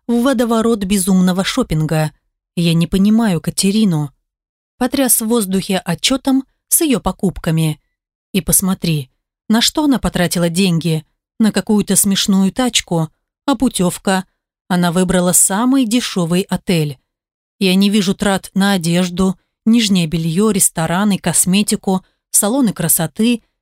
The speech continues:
Где это всё? Есть ещё кое-что. Хитро улыбнулся Семён. Я приберёг эту новость как десерт.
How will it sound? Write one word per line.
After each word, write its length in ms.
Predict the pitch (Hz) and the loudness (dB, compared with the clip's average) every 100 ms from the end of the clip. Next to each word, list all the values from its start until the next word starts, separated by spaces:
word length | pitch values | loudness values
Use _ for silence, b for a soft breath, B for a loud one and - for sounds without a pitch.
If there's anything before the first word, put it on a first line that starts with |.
| _ - | _ -4
Где 260 | 185 277 | 0 0
это 140 | 180 165 | 0 -2
всё? 380 | - - 165 - _ _ _ _ _ _ _ _ - | -2 0 -2 -6 _ _ _ _ _ _ _ _ -6
Есть 460 | 208 208 185 - | 0 2 0 -2
ещё 360 | 208 196 - 254 | -4 -2 -2 -4
кое-что. 640 | - 165 156 - 170 160 - _ _ _ _ | -2 -2 0 -2 -2 -2 -6 _ _ _ _
Хитро 340 | - 302 311 | -4 -2 -2
улыбнулся 640 | - 233 220 190 196 - 208 | 0 0 2 2 2 2 0
Семён. 460 | - 208 175 156 151 _ _ _ _ _ | 0 2 0 -2 -6 _ _ _ _ _
Я 240 | 220 262 | -2 0
приберёг 580 | 262 240 214 220 240 - | 2 2 2 2 0 -4
эту 240 | - 220 196 | -6 -2 0
новость 600 | 185 185 185 180 - - | 2 2 0 -2 -4 -8
как 220 | - 180 | -4 -2
десерт. 640 | 175 185 - 247 170 - - | 0 0 0 -2 -4 -12 -20